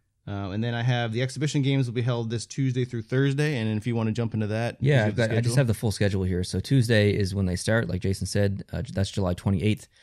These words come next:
Speaker 2: The first game is Pittsburgh versus Philadelphia at four P M. That's Eastern. Uh, all these times are gonna be Eastern. And, uh, as we go through this, you'll see a trend,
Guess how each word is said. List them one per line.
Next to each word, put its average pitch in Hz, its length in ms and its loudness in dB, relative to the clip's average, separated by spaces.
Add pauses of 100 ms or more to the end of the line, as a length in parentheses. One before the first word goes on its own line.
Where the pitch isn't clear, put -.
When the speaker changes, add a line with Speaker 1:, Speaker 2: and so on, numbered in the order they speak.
(260)
Speaker 2:
The 98 100 0
first 120 240 2
game 110 160 6
is 95 100 2
Pittsburgh 107 360 0
versus 92 240 -2
Philadelphia 95 540 -2
at - 80 -10
four 104 220 -2
P 95 180 0
M. 110 200 0
That's 87 220 -4
Eastern. 117 400 0 (240)
Uh, - 120 -8
all 107 120 2
these 104 120 2
times 98 220 2
are 104 40 -4
gonna 95 100 2
be 85 100 -2
Eastern. 101 360 -2 (880)
And, 98 200 2
uh, 85 240 0
as 107 160 2
we 110 80 0
go 98 80 2
through 110 160 0
this, 98 180 0
you'll 95 60 -2
see 95 180 -4
a 80 40 -4
trend, 92 500 0